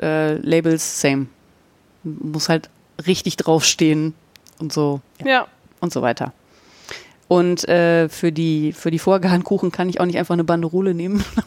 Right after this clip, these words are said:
Speaker 1: muss ich mir was anderes, mache ich jetzt, glaub ich, so Anhänger.
Speaker 2: Ja.
Speaker 1: Ja, das muss alles designt, bestellt, gedruckt und so weiter werden und dann, dann kann's losgehen. Aber dann. Aber dann.
Speaker 2: Alles klar.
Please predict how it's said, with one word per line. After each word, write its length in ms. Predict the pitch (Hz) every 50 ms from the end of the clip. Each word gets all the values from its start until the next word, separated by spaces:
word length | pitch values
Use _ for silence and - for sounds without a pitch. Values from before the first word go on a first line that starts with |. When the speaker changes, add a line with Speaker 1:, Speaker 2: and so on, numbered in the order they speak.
| -
Speaker 1:
muss 160 | - 226 - -
ich 100 | - -
mir 80 | 254 - - -
was 200 | 208 208 - -
anderes, 240 | 185 190 185 180 175
mache 100 | 175 175
ich 80 | 165 -
jetzt, 200 | 170 147 - 135 -
glaub 140 | - 160 156
ich, 60 | 151
so 100 | - 156
Anhänger. 480 | - 160 160 151 165 165 165 175 180 185 _ - - - -
Speaker 2:
Ja. 160 | 233 233 220 - - - - - - - - - -
Speaker 1:
Ja, 80 | 147 - 135 143
das 180 | - - 220 220
muss 120 | 240 277 233
alles 680 | - 269 285 262 - - - - - - - - - - - -
designt, 400 | - 233 220 196 208 214 240 226
bestellt, 460 | 214 202 - - 196 185 190 190 -
gedruckt 300 | - 165 170 175 180 -
und 120 | - 175 165
so 80 | 170 160
weiter 260 | 160 160 - 160 151
werden 220 | 147 147 147 147
und 180 | 147 147 143 -
dann, 180 | 147 135 135 - _ _ _ _ _ _ _
dann 120 | - 220
kann's 180 | 220 247 214 -
losgehen. 400 | 180 175 156 - - - 135 151 -
Aber 160 | 190 196 220
dann. 240 | 196 180 156 135 123 - _ _ _ _ _ _ _ _ -
Aber 160 | - 165 151
dann. 160 | 151 - 117 - _ _ _ _ _ _ _ - - _ _ _
Speaker 2:
Alles 260 | - 175 180 185 - -
klar. 280 | - 196 180 175 175